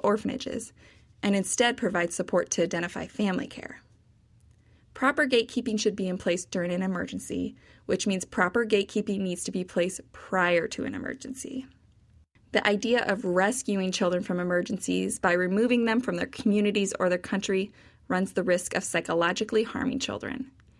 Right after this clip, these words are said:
and significantly inhibits the possibility of eventual reunification with family.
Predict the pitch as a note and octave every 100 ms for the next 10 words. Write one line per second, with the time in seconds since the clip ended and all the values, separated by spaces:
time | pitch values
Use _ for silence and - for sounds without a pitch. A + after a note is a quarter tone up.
0 | - - F#3 - - F3+ F#3+ F#3+ G#3 G#3
1 | G#3 G#3 F#3+ F#3+ G3+ G3+ - G3 F#3 -
2 | - - G3+ - F#3 F#3 F3+ F3 E3+ F#3
3 | F3+ F#3+ G3 F#3 F3 F3 F3 F3 - -
4 | G#3 - - G3+ - F3 C#3 - -